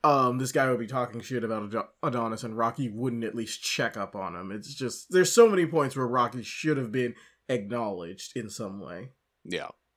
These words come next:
Speaker 2: So, I don't know. Maybe just send him a text off screen, and, and we didn't.
Speaker 1: Yeah.
Speaker 2: I mean, I feel like Rocky can barely use a phone, though, realistically.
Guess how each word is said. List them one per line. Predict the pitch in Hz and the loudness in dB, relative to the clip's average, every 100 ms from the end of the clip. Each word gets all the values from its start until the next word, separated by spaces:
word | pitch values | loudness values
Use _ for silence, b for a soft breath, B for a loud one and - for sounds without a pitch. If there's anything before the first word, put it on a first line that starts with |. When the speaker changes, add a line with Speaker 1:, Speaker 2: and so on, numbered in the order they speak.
| _ | _
Speaker 2:
So, | - 107 85 78 _ _ - | -4 -2 -2 -6 _ _ 0
I | |
don't | 123 | 2
know. | 92 | 4
Maybe | 123 214 208 | 8 8 8
just | 160 - | 6 6
send | 143 | 6
him | |
a | 123 | 4
text | - 107 95 - | 4 2 2 2
off | 95 - | 0 0
screen, | - 80 76 78 | -8 -12 -12 -14
and, | 80 80 | -16 -16
and | 78 80 | -16 -16
we | 80 | -16
didn't. | 73 76 73 - _ _ | -14 -16 -20 -20 _ _
Speaker 1:
Yeah. | 131 113 107 110 - | -4 -2 -4 -6 -2
Speaker 2:
I | |
mean, | 131 135 | 2 6
I | 143 | 6
feel | 185 185 | 6 4
like | 123 | 6
Rocky | 113 110 120 117 110 107 _ _ _ - | 6 6 4 -2 -2 -4 _ _ _ -8
can | 107 | -8
barely | 92 90 95 92 | -4 -4 -4 -6
use | 90 87 | -8 -10
a | |
phone, | - 85 90 92 | -10 -10 -10 -10
though, | 95 | -10
realistically. | 92 87 85 87 - 104 95 | -10 -10 -10 -10 -8 -8 -12